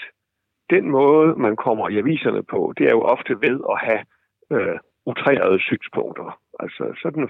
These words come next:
fungerer verden jo. Og selvfølgelig er det lettere for overskrifter, hvis man siger noget prægnant, enten at det kommer til at gå meget godt eller meget skidt. Øh, så det er en ting. Øh,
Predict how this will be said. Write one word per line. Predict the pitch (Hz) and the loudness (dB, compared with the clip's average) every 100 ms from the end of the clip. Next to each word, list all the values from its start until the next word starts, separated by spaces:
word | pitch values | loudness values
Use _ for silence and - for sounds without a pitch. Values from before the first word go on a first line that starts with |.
| 123 | -2
fungerer | 110 139 117 | 0 0 0
verden | 107 110 117 123 | 0 0 0 -2
jo. | 95 90 - - - | -6 -6 -12 -20 -18
Og | - | -14
selvfølgelig | 147 180 170 | -6 2 4
er | 135 | 4
det | 123 | 2
lettere | 139 156 - | 2 2 2
for | |
overskrifter, | 107 143 - 117 - | 0 0 0 -4 -2
hvis | 120 110 | -2 -2
man | - | -4
siger | 117 170 139 | -4 0 2
noget | 113 - | 0 -2
prægnant, | 107 117 147 - - | -2 0 -2 -4 -6
enten | 131 - | -6 -6
at | - | -8
det | - | -8
kommer | - 131 | -6 -2
til | 135 | 0
at | 117 | 0
gå | |
meget | 113 104 - | -2 -2 2
godt | 139 147 - | 0 0 -4
eller | 117 113 | -4 -2
meget | 107 117 - | -2 -4 -6
skidt. | - 123 - - _ _ _ _ - | -10 -14 -14 -20 _ _ _ _ -6
Øh, | - - | -4 -4
så | - - | -6 -2
det | 156 147 | 4 4
er | 120 - | 4 0
en | - - | -2 -2
ting. | 92 - _ _ _ _ _ - | -6 -6 _ _ _ _ _ -2
Øh, | 117 110 - | 2 2 0